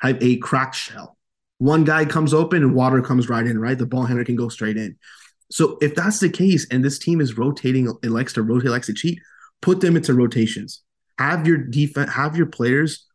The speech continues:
play to their strengths. I think hedging is a good po-, potential, like, couple possession here and there, a game solution to help you with Alperen Şengün,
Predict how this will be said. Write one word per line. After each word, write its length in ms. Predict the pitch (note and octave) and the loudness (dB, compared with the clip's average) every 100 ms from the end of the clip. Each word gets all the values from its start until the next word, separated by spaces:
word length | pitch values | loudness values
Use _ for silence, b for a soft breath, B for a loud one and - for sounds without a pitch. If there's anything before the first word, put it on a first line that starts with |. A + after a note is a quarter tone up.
| _ | _
play 300 | - C#3 C#3+ | -2 2 2
to 180 | C#3+ C#3 | 2 0
their 160 | B2 | 0
strengths. 460 | A2 - A2+ G#2+ - | 0 -6 -8 -8 -4
I 20 | |
think 180 | C#3+ A#2+ | -2 -2
hedging 520 | - B2+ B2 B2 A#2 B _ - | 0 0 2 2 0 B _ -2
is 160 | A#2+ | -2
a 100 | A#2 | 0
good 460 | A#2 A2+ D3+ E3+ E3 b b _ _ - | -2 0 2 4 2 b b _ _ -8
po-, 220 | C#3+ - | -8 -4
potential, 680 | - C#3+ E3+ F#3+ F#3 D#3+ B2 | -4 -2 -2 0 2 2 2
like, 240 | C#3 - _ b b _ | -2 -4 _ b b _
couple 240 | - F#3 | -6 -4
possession 400 | F3+ D3+ E3 E3 | 0 2 2 0
here 220 | C#3+ D3 C#3+ | 0 2 2
and 80 | |
there, 360 | C3+ C3 C3 B2+ - | 2 0 -2 -6 -8
a 80 | B2+ | -4
game 260 | A#2+ B2 B2 | 2 2 2
solution 640 | - A#2+ C#3+ D3 B2+ G#2+ b b - | 0 0 0 0 -4 -6 b b -12
to 100 | C#3 | -8
help 320 | - C#3+ D3 | -4 -2 -2
you 80 | C#3+ | -2
with 140 | B2+ | -2
Alperen 360 | A2+ B2 C3 B2+ | -2 -2 2 2
Şengün, 440 | A#2+ B2+ B2+ - | 4 2 2 0